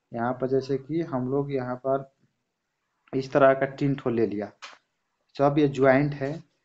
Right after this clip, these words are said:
जैसे कि तीन ठो ले लिया और यहाँ पर हम लोग दो ठो ले लिया। तो इसमें number of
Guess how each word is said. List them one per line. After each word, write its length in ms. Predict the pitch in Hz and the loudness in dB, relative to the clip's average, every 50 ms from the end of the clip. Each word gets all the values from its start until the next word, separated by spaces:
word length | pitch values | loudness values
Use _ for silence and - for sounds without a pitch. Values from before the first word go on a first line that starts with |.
| _ _ _ _ _ _ _ _ _ _ - - - | _ _ _ _ _ _ _ _ _ _ -20 -16 -14
जैसे 180 | 117 113 - - | -10 -8 -8 -8
कि 60 | 139 | -6
तीन 220 | - - 135 135 | -4 -4 -4 -4
ठो 120 | 131 - 139 | -2 -2 0
ले 140 | 131 135 139 | 2 2 2
लिया 260 | 135 135 139 139 139 | 2 2 4 4 2
और 400 | - - - 120 120 123 123 120 | 2 2 2 4 4 4 2 0
यहाँ 260 | 117 117 - 139 139 | -2 -2 -2 -2 -2
पर 260 | 135 - 135 135 135 | 0 2 2 2 2
हम 180 | 127 127 127 127 | 0 -2 -2 -2
लोग 200 | 131 127 123 113 | -2 -2 -2 0
दो 160 | - 131 131 | 2 2 2
ठो 200 | 131 131 - 120 | 2 2 -2 -2
ले 140 | 107 107 101 | -2 -2 -2
लिया। 220 | 101 101 104 101 104 - _ _ _ _ _ _ _ _ _ _ - | -4 -6 -10 -12 -14 -16 _ _ _ _ _ _ _ _ _ _ -4
तो 60 | 147 | -4
इसमें 240 | 156 151 185 196 190 | -2 0 0 0 2
number 420 | 175 156 156 160 165 165 190 196 | 2 4 4 4 6 6 6 6
of 100 | 202 196 | 6 4